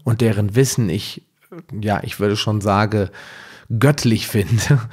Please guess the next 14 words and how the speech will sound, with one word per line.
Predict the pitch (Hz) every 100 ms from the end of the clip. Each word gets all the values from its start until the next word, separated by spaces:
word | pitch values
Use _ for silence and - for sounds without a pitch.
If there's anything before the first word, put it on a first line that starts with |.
| - - - -
Und | 117 117
obwohl | 110 120 139 123
es | - -
simpel | 143 147 117
und | 110 -
einfach | 95 123 143 117
ist | 104 107 104
und | 95
wenn | 98
man | 101 101
sich | 101 98
lange | 92 113
damit | 98
beschäftigt, | 90 87 107 107 101 87 -